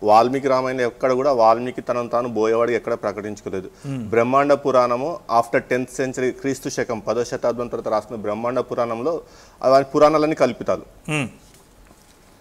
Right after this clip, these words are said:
Speaker 1: అందులో రాశారు
Speaker 2: మ్మ్.
Speaker 1: వాల్మీకి బోయవాడని.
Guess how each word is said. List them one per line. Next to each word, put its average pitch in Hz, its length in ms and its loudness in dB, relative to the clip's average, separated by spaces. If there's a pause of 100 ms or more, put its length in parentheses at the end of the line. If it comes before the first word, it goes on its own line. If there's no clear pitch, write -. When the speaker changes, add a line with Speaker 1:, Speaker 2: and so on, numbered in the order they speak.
(360)
Speaker 1:
అందులో 160 260 4
రాశారు 147 420 6 (320)
Speaker 2:
మ్మ్. 143 140 -4
Speaker 1:
వాల్మీకి 123 420 4
బోయవాడని. 107 480 2